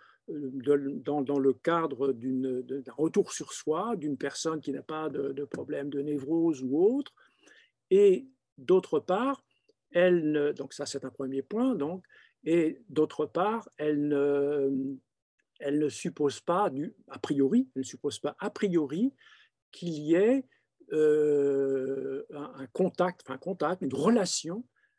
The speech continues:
avec une seconde personne, une, une seconde personne, donc, qui, euh, noue un dialogue, et le dialogue permettant, euh, et même étant nécessaire pour, euh, lever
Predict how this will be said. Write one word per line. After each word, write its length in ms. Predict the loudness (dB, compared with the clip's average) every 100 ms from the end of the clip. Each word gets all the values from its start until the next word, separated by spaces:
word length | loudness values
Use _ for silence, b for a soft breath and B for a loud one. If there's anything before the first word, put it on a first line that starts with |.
| _
avec 420 | -4 -2 -2 -4
une 220 | -6 -4 -4
seconde 460 | 2 2 4 0
personne, 640 | -4 -8 -8 -6 -6 -6 -10 -12
une, 100 | -10
une 80 | -6
seconde 340 | -6 -4 -4
personne, 460 | -6 -12 -10 -8 -8
donc, 180 | -10 -16 B B B _
qui, 500 | -2 6 8 8 4 -10 _ -8
euh, 200 | -4 -2
noue 440 | -2 0 0 -2 -6
un 100 | -8
dialogue, 560 | -2 2 4 4 2 -4 _ _ _ _ _
et 400 | 6 6 6 -2 _
le 460 | -8 2 6 6 4 -2
dialogue 720 | -4 0 2 2 0 -2 -6 _
permettant, 800 | -6 -2 -2 -2 -2 0 0 -4 _ _
euh, 600 | -12 -10 -10 -12 -12 -12 -8
et 120 | -2
même 380 | 2 2 0 -4
étant 280 | -8 -6 -2
nécessaire 1080 | 2 4 4 2 0 2 4 4 2 -2 -10 b b b b -10
pour, 640 | 0 6 8 6 2 b b _ 2
euh, 400 | 4 6 4 2 0
lever 840 | 2 8 10 8 4 4 4